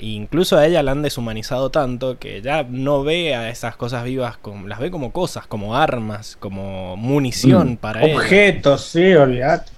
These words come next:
Speaker 2: Sí, sí, es
Speaker 3: Como
Speaker 2: terrible. Es terrible y me, pongo mucho énfasis en, en esto, ¿no? Como ella evidentemente está feliz de haber logrado lo que logró.
Speaker 1: Sí, y
Speaker 2: Eh,
Speaker 1: orgullosa.
Speaker 2: como, digamos, lo,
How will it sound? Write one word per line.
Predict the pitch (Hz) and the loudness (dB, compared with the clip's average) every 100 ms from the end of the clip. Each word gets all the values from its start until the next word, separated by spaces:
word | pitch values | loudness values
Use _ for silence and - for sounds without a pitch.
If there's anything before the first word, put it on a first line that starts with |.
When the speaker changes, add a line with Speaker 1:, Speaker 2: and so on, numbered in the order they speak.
| - | 2
Speaker 2:
Sí, | 131 160 | 6 6
sí, | - 147 | 6 4
es | |
Speaker 3:
Como | 147 123 | 6 6
Speaker 2:
terrible. | 123 143 87 82 85 - - - - - - - - - | 8 8 8 6 2 -4 -16 -16 -16 -16 -18 -18 -20 -2
Es | 92 - | -2 4
terrible | - 110 127 160 165 165 | 4 8 8 10 10 8
y | 107 104 101 87 | 8 6 6 4
me, | 104 - 90 | -2 -4 -2
pongo | 87 160 | 4 4
mucho | 156 165 160 | 6 6 6
énfasis | 160 170 165 131 | 6 6 2 2
en, | 101 95 92 - | 2 2 0 2
en | 95 | 4
esto, | 131 - 95 | 4 2 2
¿no? | 90 104 | 4 4
Como | 107 107 110 | 4 6 6
ella | 117 135 117 101 85 - - - - - | 6 6 6 6 4 -2 -18 -20 -10 2
evidentemente | 95 92 101 120 110 120 120 | 4 8 8 6 6 6 4
está | - 107 | 0 -4
feliz | - 98 87 131 113 | 0 2 6 6 6
de | 82 | 4
haber | 90 | 4
logrado | 92 92 92 101 95 | 4 4 6 8 6
lo | 90 | 4
que | 98 | 4
logró. | 90 92 87 - | 6 6 4 2
Speaker 1:
Sí, | 120 | -4
y | 127 101 | -6 -8
Speaker 2:
Eh, | |
Speaker 1:
orgullosa. | 110 110 92 85 85 | -2 4 6 6 6
Speaker 2:
como, | 117 117 | 6 6
digamos, | 104 117 117 101 101 - | 6 6 4 2 0 4
lo, | 107 - | 4 4